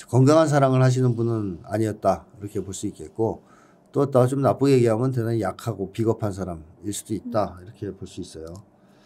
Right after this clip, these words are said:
Speaker 1: 자, 그래서 형제 관계도 그렇게 좋지 않았고, 가족 관계에서는 어쨌든 이분이, 어, 행복감을 느끼기보다는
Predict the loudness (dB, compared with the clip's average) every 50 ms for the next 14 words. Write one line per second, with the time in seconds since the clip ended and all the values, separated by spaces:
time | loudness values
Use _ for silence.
0 | -20 -20 -20 -20 _ _ _ -10 -10 -4 0 4 6 6 6 4 2 2 2 0
1 | 0 -4 -10 -18 -20 -20 -20 _ _ 0 2 4 6 6 6 6 4 4 4 2
2 | 2 2 0 -2 -2 -4 -4 -4 -4 -4 -6 -8 -12 _ -8 -6 -6 -6 -6 -8
3 | -10 -16 -20 -20 _ _ _ _ _ _ -14 -14 -12 -4 0 2 6 8 10 10
4 | 10 10 8 8 8 8 8 6 6 4 2 0 0 0 0 2 4 4 6 6
5 | 4 4 2 2 2 2 2 0 0 0 -2 0 0 0 0 0 0 -2 -2 -2
6 | -2 -4 -4 -4 -4 -4 -4 -6 -6 -8 -10 -14 -18 -20 _ _ _ _ _ -20
7 | -20 -20 -20 -20 -10 -2 0 2 2 4 4 4 4 6 4 2 2 0 0 -2
8 | -2 -2 -4 -4 -6 -6 -6 -8 -10 -12 -12 -12 -12 -12